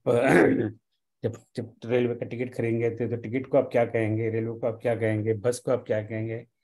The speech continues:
रिक्शा में बैठ के जा रहे हैं उसको क्या कहेंगे, तो ये सारे शब्द हिंदी भाषा में आ चुके हैं। ये मैं नहीं कह रहा, ये हिंदी के विद्वान कह रहे हैं। ये जो एक बड़ी प्रसिद्ध university है उसके जो हिंदी के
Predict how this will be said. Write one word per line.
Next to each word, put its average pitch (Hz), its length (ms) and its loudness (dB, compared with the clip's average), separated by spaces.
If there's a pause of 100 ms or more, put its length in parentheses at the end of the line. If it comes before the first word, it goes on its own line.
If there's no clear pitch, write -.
(400)
रिक्शा 120 260 2
में 120 120 0
बैठ 113 160 0
के 127 60 -2
जा 113 80 2
रहे 113 80 0
हैं 107 60 -2
उसको 107 200 -8
क्या 113 160 2
कहेंगे, 110 380 -8 (680)
तो 160 60 0
ये 165 80 4
सारे 160 220 6
शब्द 185 260 0
हिंदी 143 220 0
भाषा 131 260 2
में 156 100 2
आ 104 60 2
चुके 101 220 -10
हैं। 98 160 -12 (920)
ये 135 100 0
मैं 143 180 4
नहीं 185 160 4
कह 165 80 4
रहा, 185 100 4
ये 190 140 0
हिंदी 139 220 -4
के 151 120 -2
विद्वान 113 440 -6
कह 107 100 -8
रहे 98 180 -12
हैं। 110 80 -10
ये 107 220 -8
जो 104 340 -8
एक 110 200 -10
बड़ी 117 520 -10
प्रसिद्ध 117 340 -10
university 117 520 -6
है - 180 -8 (680)
उसके 120 320 -2
जो 101 140 -2
हिंदी 104 340 -2
के 104 320 -4